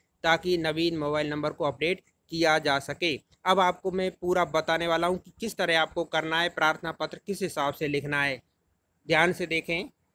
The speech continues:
देखिए, ये मैंने स्वयं ने लिखा है, क्योंकि मुझे भी अपडेट कराना है। और कल तक ही हो जाएगा। सेवा में श्रीमान निदेशक महोदय, माध्यमिक शिक्षा बीकानेर राजस्थान।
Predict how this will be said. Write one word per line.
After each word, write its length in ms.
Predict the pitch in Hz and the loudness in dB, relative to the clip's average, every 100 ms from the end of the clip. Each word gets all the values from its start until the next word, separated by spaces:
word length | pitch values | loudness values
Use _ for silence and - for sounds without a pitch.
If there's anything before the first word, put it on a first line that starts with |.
| _ _ _ _ _ _ | _ _ _ _ _ _
देखिए, 440 | 190 190 165 120 - _ 160 | 4 4 0 -4 -8 _ 2
ये 140 | 190 | 4
मैंने 260 | 180 185 190 | 6 4 2
स्वयं 280 | - 175 180 | 2 4 4
ने 240 | 185 214 - _ - | 4 0 -2 _ -2
लिखा 280 | 175 175 165 | 0 4 4
है, 200 | 147 131 - _ _ - | 4 2 -2 _ _ -4
क्योंकि 220 | 180 185 | -2 0
मुझे 300 | 180 175 180 | 0 2 2
भी 80 | 196 | 2
अपडेट 320 | 180 - 175 - | 0 0 -4 0
कराना 420 | 160 160 165 170 | 4 4 4 2
है। 220 | 165 185 - _ - | 0 -4 -6 _ -4
और 120 | 170 | -2
कल 200 | - 156 | 0 0
तक 160 | 151 156 | 0 -4
ही 60 | 165 | -4
हो 160 | 156 170 | -2 0
जाएगा। 400 | 160 147 143 120 _ _ | 0 0 0 -6 _ _
सेवा 340 | - 165 170 175 | -6 -4 0 0
में 180 | 180 185 | 0 -4
श्रीमान 580 | - 165 165 175 180 190 - _ - | -4 -4 -2 0 -2 -4 -10 _ -4
निदेशक 420 | 165 175 170 175 | 0 0 0 -4
महोदय, 520 | 175 160 170 170 175 180 _ _ | -4 -2 0 2 0 -2 _ _
माध्यमिक 460 | 156 156 180 214 214 | 0 2 2 0 -2
शिक्षा 420 | - - 180 165 165 | -4 -6 -2 0 0
बीकानेर 500 | 160 165 160 165 151 | -2 -2 0 0 0
राजस्थान। 600 | 151 160 - 170 170 | -2 -4 -4 -2 -2